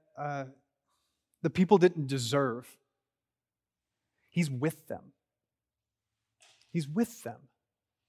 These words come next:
That's a beautiful, beautiful thing. When, when all hope would seem lost, when there's no temple, there's no place to go, there's no,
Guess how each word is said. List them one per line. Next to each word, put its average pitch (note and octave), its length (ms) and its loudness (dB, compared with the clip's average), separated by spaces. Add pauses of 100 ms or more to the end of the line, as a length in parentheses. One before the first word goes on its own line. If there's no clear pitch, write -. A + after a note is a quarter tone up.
(1040)
That's G#3 180 0
a D#3 60 -4
beautiful, C#3+ 720 -2 (720)
beautiful F3+ 500 6
thing. C3 340 0
When, F3 320 2
when E3+ 260 -2 (100)
all G3 280 10
hope F#3+ 440 2
would D3+ 220 -4
seem D3+ 420 -2
lost, B2+ 540 4
when C#3 100 -2
there's C#3 180 0
no E3+ 120 2
temple, C#3+ 580 -4 (280)
there's D3 120 2
no F3+ 100 6
place - 460 6
to D#3+ 120 -6
go, D3+ 340 6
there's C#3 160 0
no, E3+ 180 -2